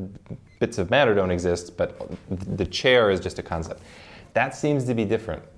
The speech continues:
than when we're talking about beings. There seems to be something else there. So I, what I would say is if there were no minds, there would be no chairs. You'd still have bits of matter, you wouldn't have chairs. If there were no minds, there were no conceptual identification of things, you would still have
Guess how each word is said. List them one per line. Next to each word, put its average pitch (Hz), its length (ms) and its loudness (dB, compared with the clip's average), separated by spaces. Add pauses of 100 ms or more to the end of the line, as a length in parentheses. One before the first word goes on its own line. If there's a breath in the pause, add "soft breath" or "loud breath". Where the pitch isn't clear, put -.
(240)
than 90 320 0
when 87 120 2
we're 90 80 2
talking 87 420 -2
about 82 540 -2
beings. 101 460 -2
There 107 100 0
seems 120 440 0
to 104 60 -2
be 95 340 0
something 101 1000 -2
else 92 300 0
there. 92 420 0
So 90 300 2 (180 loud breath)
I, 101 60 2
what 104 100 6
I 120 80 6
would 117 80 2
say 113 120 2
is 107 120 -2
if 117 120 -2
there 117 100 4
were 107 80 4
no 123 180 4
minds, 104 360 4
there 92 100 4
would 90 80 2
be 92 80 2
no 82 160 2
chairs. - 480 -6
You'd 87 100 -12
still 104 140 0
have 95 80 0
bits - 160 -2
of 90 100 -12
matter, 85 200 0
you 82 80 2
wouldn't 80 140 -2
have 76 80 -8
chairs. - 220 -12 (400 loud breath)
If 120 140 -6
there 113 100 6
were 107 120 6
no 127 500 6 (520 loud breath)
minds, 104 680 4
there 98 80 4
were 95 100 4
no 98 380 6 (120)
conceptual 101 500 2
identification 104 600 2
of 85 80 -6
things, 85 180 0
you 90 60 0
would 87 120 0
still - 340 0
have 101 360 0